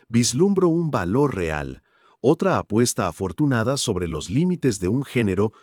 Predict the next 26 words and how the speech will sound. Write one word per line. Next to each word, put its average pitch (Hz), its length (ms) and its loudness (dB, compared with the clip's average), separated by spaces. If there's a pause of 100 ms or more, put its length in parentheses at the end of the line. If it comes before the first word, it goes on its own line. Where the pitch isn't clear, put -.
(100)
cuyo 117 280 2
dominio 165 460 2
exige 127 520 0
sabiduría, 101 800 -2 (220)
experticia 139 960 0 (180)
y 101 140 -2
riesgo 143 500 2
formal. 76 640 -4 (380)
Esta 165 340 2
edición, 101 800 0
como 92 340 2
otras 113 320 2
anteriores, 117 720 0 (280)
será 139 340 2
realizada 151 680 0
por 123 200 0
la 107 80 2
Universidad 98 680 -2
del 143 220 2
Magdalena, 107 680 -2 (540)
que 135 100 4
desde 110 300 2
su - 160 -2
programa 123 420 0
de 110 140 0
publicaciones 117 880 -2